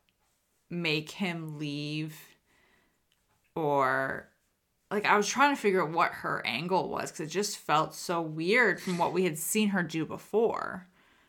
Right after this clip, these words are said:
And then this time she just felt so, like, like there was this huge wall between them.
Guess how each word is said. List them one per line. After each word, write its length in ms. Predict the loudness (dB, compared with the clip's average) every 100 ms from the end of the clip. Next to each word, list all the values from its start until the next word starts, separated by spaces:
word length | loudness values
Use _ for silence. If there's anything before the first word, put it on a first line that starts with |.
| _ _ -10
And 160 | -8
then 140 | -6 -6
this 200 | -6 -2
time 180 | -2 -2
she 180 | -6
just 240 | -10 -10 -6
felt 240 | -4 -4
so, 300 | -6 -6 -4
like, 280 | -4 -6 -8
like 140 | -8 -6
there 100 | -6
was 100 | -6
this 140 | -10
huge 220 | -8 -8 -8
wall 440 | -4 2 4 2
between 420 | -2 -10 -12 -12
them. 320 | -14 -14 -16